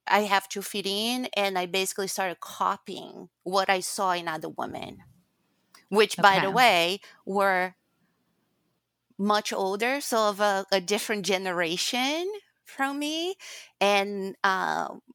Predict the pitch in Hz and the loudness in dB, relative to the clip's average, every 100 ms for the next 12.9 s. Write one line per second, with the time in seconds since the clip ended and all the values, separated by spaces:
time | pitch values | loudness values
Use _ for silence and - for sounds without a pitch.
0 | _ - - 208 196 202 202 190 185 190 | _ -10 -2 -2 0 0 0 -2 -6 -4
1 | 196 185 - 175 220 226 233 220 202 185 | -4 -4 -10 4 6 6 2 -8 -6 -2
2 | 196 196 190 180 170 165 - 175 170 143 | 0 0 0 -2 -2 -4 -2 -2 0 -2
3 | 151 185 - 180 220 214 220 190 180 190 | -2 -2 -4 -8 -4 -4 -4 -6 -6 -6
4 | - - 254 262 254 254 - 220 220 190 | -8 -6 -2 0 0 -2 -2 0 2 0
5 | 185 185 180 185 185 180 180 170 185 170 | 0 0 0 0 2 2 -2 -6 -6 -4
6 | 185 180 185 175 170 175 175 175 165 151 | -4 -4 -6 -8 -6 -4 -4 -4 -8 -12
7 | - 185 180 180 190 226 - - - _ | -6 -2 -2 0 -2 -2 -4 -14 -20 _
8 | _ - - _ - 208 196 240 233 220 | _ -20 -20 _ 2 2 4 4 2 2
9 | 226 226 180 214 214 196 202 196 196 190 | 2 2 0 4 4 4 -2 0 2 2
10 | 185 185 180 175 180 190 247 254 247 269 | 2 -2 -6 -2 -2 -2 -4 -4 -2 0
11 | 254 247 - 208 196 190 - - 202 - | 0 -2 -2 0 0 -2 -6 -4 -4 -4
12 | - 196 190 - - 220 214 214 | 0 0 -2 -10 -4 0 0 0